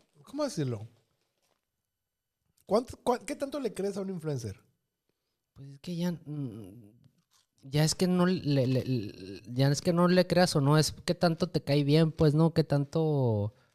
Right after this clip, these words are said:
Speaker 2: es más una onda de simpatía, ¿no? En, en, no tanto en el sentido, "Le creo, e-, eres
Speaker 1: No,
Speaker 2: mi"
Speaker 1: no, pero en lo general, pues, es que dicen, "Ay, que es que, eh, pinche güey", ¿no? O sea,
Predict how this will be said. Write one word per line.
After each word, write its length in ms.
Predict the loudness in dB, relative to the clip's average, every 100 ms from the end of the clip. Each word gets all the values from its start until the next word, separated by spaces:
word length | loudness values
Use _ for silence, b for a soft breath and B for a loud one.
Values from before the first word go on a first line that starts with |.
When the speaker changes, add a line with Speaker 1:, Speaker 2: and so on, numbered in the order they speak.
| _ _ _ _ _
Speaker 2:
es 100 | 0
más 160 | 4 6
una 180 | 6 6
onda 140 | 6
de 100 | 6
simpatía, 680 | 4 0 0 2 6 6 6
¿no? 240 | 6 6
En, 640 | 4 2 0 -2 -4 -6 -4
en, 260 | -4 -2 0
no 120 | 0
tanto 260 | 0 0
en 80 | 0
el 100 | 2
sentido, 420 | 0 0 2 2
"Le 200 | 0 -6 -8
creo, 1120 | -6 -2 -2 -2 -4 -4 -4 -2 0 0 0
e-, 360 | 0 0 -2
eres 220 | 0 -2 0
Speaker 1:
No, 60 |
Speaker 2:
mi" 40 | 2
Speaker 1:
no, 120 | 2
pero 120 | 2
en 60 | 0
lo 80 | -2
general, 380 | -2 0 -2 -2
pues, 160 | -8
es 60 | -6
que 80 | -6
dicen, 180 | -6 -4
"Ay, 180 | -4 -6
que 120 | -8
es 140 | -12 -8
que, 120 | -8
eh, 760 | -10 -16 -20 -16 -14 -12 -14 -14 B B _ _
pinche 220 | _ -16
güey", 260 | -14 -16 -18 b _
¿no? 140 | -2 2
O 60 |
sea, 260 | 2 2